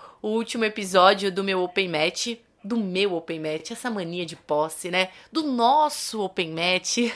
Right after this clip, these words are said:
<laughs> Ele tá disponível lá no YouTube, é com a Karen Antunes. A gente falou bastante sobre a vida dela de mãe, a vida dela com o Michael, que é o marido dela, a Checkmate Phoenix que ela abriu.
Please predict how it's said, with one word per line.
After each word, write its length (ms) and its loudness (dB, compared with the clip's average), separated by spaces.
<laughs> 280 -2
Ele 160 4
tá 160 4
disponível 560 0
lá 240 10
no 100 4
YouTube, 720 -2
é 140 6
com 140 2
a 80 6
Karen 340 4
Antunes. 560 -4
A 60 0
gente 240 -6
falou 200 2
bastante 640 0
sobre 560 0
a 80 8
vida 240 0
dela 240 2
de 100 -6
mãe, 560 -2
a 80 2
vida 220 0
dela 220 4
com 140 -10
o 20 -6
Michael, 520 4
que 60 -6
é 40 -2
o 20 -8
marido 320 -6
dela, 500 4
a 100 6
Checkmate 540 2
Phoenix 480 -2
que 80 -4
ela 140 2
abriu. 400 -4